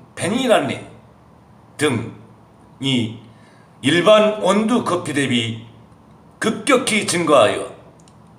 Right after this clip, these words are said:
세계 최고급 커피 사양 고양이 커피와 그 성분이 구십구 퍼센트 같습니다. 카페인은 오히려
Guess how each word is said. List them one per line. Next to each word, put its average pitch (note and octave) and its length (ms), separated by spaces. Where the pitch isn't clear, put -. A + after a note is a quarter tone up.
세계 B2 440
최고급 G#3 1040
커피 F#3 460
사양 A3+ 480
고양이 F#3 480
커피와 D3 800
그 C#3+ 180
성분이 A#2 760
구십구 F3 540
퍼센트 C#3 800
같습니다. - 680
카페인은 B2+ 840
오히려 G#3 460